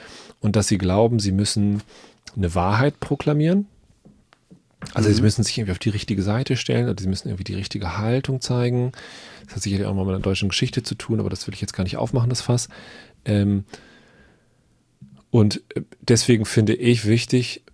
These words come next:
Speaker 1: wenn wir jetzt darüber nachdenken, wie gehen wir damit um, dass der Überschrift, die Überschrift muss, muss nicht sein, äh, wie hauen wir die krassesten Wahrheiten raus und weisen irgendwelche SchülerInnen zurecht, sondern es geht um pädagogische Intervention.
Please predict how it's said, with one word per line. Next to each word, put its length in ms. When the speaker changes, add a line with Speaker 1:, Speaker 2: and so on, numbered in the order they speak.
Speaker 1:
wenn 280
wir 80
jetzt 140
darüber 160
nachdenken, 340
wie 80
gehen 140
wir 60
damit 180
um, 300
dass 240
der 120
Überschrift, 540
die 60
Überschrift 420
muss, 260
muss 380
nicht 360
sein, 520
äh, 360
wie 760
hauen 340
wir 100
die 140
krassesten 920
Wahrheiten 440
raus 260
und 140
weisen 300
irgendwelche 280
SchülerInnen 380
zurecht, 340
sondern 200
es 120
geht 140
um 80
pädagogische 500
Intervention. 600